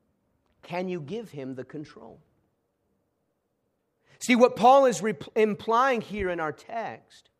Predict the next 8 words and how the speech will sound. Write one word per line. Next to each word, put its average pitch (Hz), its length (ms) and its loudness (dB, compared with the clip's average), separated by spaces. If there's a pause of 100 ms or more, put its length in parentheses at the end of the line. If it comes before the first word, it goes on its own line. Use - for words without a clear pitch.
(1120)
is 262 200 0
that 262 180 6
if 233 160 2
we 269 300 2
make 262 480 2
our 226 180 2
requests 208 760 -6 (180)
known 151 840 -6